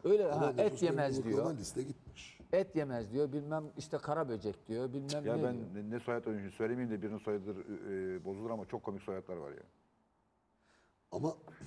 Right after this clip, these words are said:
Speaker 3: Bir de
Speaker 2: biz
Speaker 3: Anadolu'da çokça deli var. Bu deliler, deli, deli, yani eski niye deli diyor demişler insanlara.
Speaker 1: Ha, ama o
Speaker 2: Savaşçı
Speaker 1: deliler
Speaker 2: o.
Speaker 1: bildiğimiz akıldan yoksun deli anlamına gelmiyor.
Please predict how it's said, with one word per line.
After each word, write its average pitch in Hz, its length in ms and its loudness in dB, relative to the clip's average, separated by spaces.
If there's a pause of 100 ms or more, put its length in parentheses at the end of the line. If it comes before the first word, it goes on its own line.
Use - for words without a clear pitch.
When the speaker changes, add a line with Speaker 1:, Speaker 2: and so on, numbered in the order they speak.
(280)
Speaker 3:
Bir 143 100 -4
de 214 100 6
Speaker 2:
biz - 80 -2
Speaker 3:
Anadolu'da 196 300 6
çokça 202 340 2
deli 135 200 2
var. 98 200 2
Bu 110 100 -2
deliler, 139 380 2
deli, 113 200 0
deli, 117 200 2 (140)
yani 117 220 0
eski 104 540 -4 (340)
niye 170 260 2
deli 131 200 2
diyor 104 220 0
demişler 101 300 -6
insanlara. 104 400 -4 (120)
Speaker 1:
Ha, 127 320 2 (160)
ama 143 200 0
o 165 40 4
Speaker 2:
Savaşçı 160 200 4
Speaker 1:
deliler 165 300 4
Speaker 2:
o. 123 60 2
Speaker 1:
bildiğimiz 151 400 -2
akıldan 165 500 0
yoksun 147 440 -2
deli 151 180 2
anlamına 147 380 -4
gelmiyor. 139 380 -4